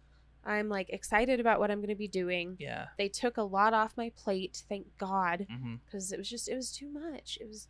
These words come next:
Speaker 1: just too much to be asking of me all the time.
Speaker 2: Yeah.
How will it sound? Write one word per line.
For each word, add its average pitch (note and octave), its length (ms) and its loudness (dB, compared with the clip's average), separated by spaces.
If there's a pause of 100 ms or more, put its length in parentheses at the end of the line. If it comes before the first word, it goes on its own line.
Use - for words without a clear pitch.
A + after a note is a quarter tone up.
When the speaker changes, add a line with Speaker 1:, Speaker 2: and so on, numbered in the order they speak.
(140)
Speaker 1:
just C#4+ 420 0
too D4+ 140 -2
much - 520 -2 (340)
to - 100 -8
be G#3+ 140 2
asking F#3+ 380 4
of F#3+ 100 -12
me F#3 120 -2
all D#3 180 2
the F3 100 -6
time. - 300 -10
Speaker 2:
Yeah. G#2 160 4